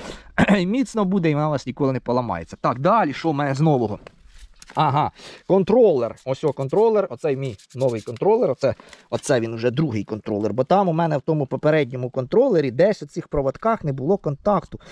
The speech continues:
І я ото їду і тут щось лапаю, лапаю, щоб воно контачило, опять їхало, ну такий геморрой, воно то включається. Тому я поміняв на другий контролер, теж тридцятишестивольтовий, і цей контролер мені вже віддали з отаким,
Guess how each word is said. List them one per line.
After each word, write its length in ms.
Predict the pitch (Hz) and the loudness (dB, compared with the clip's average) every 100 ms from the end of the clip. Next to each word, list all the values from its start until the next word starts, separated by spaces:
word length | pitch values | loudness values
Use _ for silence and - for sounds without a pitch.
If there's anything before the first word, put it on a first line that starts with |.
| - - | -20 0
І 80 | 139 | 4
я 140 | 214 | 6
ото 200 | 180 165 | 4 2
їду 440 | 165 214 233 180 165 | 0 0 2 2 0
і 440 | 175 175 175 170 156 135 - | -2 -2 0 0 -2 -4 -4
тут 140 | 175 | -2
щось 220 | - 156 | 0 0
лапаю, 540 | 175 226 208 175 160 165 | 2 2 2 0 0 2
лапаю, 440 | 202 202 180 170 | 2 2 0 0
щоб 180 | - 151 | -2 -2
воно 200 | 170 170 | 0 0
контачило, 640 | 165 156 208 202 - 175 | -2 -2 0 0 0 2
опять 300 | 170 - 170 | 2 0 -2
їхало, 480 | 156 190 196 175 165 | -2 -2 2 2 2
ну 100 | 170 | -2
такий 280 | - - 123 | -6 -4 -2
геморрой, 360 | 120 165 175 139 | 0 2 2 2
воно 140 | 143 | -2
то 140 | 151 | -6
включається. 560 | 160 156 - 214 175 147 - - - | -6 -4 0 2 2 -2 -8 -8 0
Тому 200 | 190 196 | 4 4
я 100 | 165 | 4
поміняв 440 | 175 180 180 165 | 0 0 0 2
на 100 | 156 | 0
другий 280 | 151 147 139 | 2 0 0
контролер, 520 | 160 156 339 320 180 | 0 2 2 4 2
теж 180 | 165 143 | 0 -2
тридцятишестивольтовий, 1040 | 151 - - - 127 147 147 - 294 190 | -6 -8 -6 -6 -4 0 0 2 2 2
і 40 | |
цей 160 | 147 208 | 2 0
контролер 520 | 165 151 240 269 185 | -2 -2 0 2 0
мені 200 | 151 185 | -2 -2
вже 180 | 180 156 | 0 0
віддали 380 | 139 139 175 226 - - - | 0 2 4 2 -4 -20 -10
з 120 | 110 | -2
отаким, 460 | 175 202 160 196 | 0 0 -2 -2